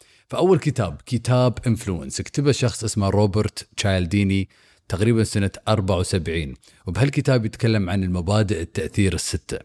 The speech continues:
فكان دائمًا يقول روبرت تشايلديني بكتابه: "إذا هالمبادئ التأثير موجودة، الشخص اللي قدامك راح يتأثر."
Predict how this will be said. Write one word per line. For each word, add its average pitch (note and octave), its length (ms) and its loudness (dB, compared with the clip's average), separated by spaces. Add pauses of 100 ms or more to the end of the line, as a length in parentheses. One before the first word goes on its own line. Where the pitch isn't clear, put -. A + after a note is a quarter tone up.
(480)
فكان A2+ 340 0
دائمًا C#3 360 0
يقول A2+ 240 -2
روبرت G2+ 240 0
تشايلديني G2 420 0
بكتابه: G2 440 -4
"إذا A2 280 0
هالمبادئ A2 560 0
التأثير F#2+ 560 -2
موجودة، F2+ 520 0
الشخص - 400 -2
اللي F2+ 120 -2
قدامك F#2+ 500 -2
راح E2 60 -2
يتأثر." - 600 -4